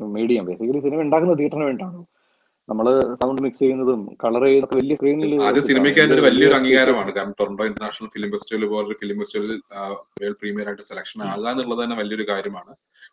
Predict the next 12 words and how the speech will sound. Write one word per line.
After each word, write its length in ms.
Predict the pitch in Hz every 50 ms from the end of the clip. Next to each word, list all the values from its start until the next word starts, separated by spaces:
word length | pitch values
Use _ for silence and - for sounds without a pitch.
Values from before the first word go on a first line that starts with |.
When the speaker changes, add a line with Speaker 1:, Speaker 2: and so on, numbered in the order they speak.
| _ _ _ _ _ -
Speaker 2:
ഇതിന്റെ 360 | 95 95 101 101 98 104 104
Speaker 1:
ഉം. 200 | 104 - - - 98
Speaker 2:
ഭാവി 220 | 98 98 101 104
പരിപാടികൾക്കായാലും 880 | 104 104 101 98 101 104 101 104 107 107 104 - 107 101 98 101 104 104 104
എല്ലാത്തിനും 480 | 101 110 131 151 156 156 165 127 98 - _ _ _ _ _ _ _
ഒത്തിരി 200 | _ - 113 113
ആശംസകൾ 500 | 104 98 - - 113 110 - 127 127 123
നേരുന്നു. 440 | 113 110 107 104 104 117 156 170 - _ 214
ഞങ്ങളോടൊപ്പം 420 | 202 202 202 202 208 - 208 208
കുറച്ച് 240 | - - 202 - 214
സമയം 320 | - - 107 104 104 107
ഇന്ന് 240 | 107 104 101 110 107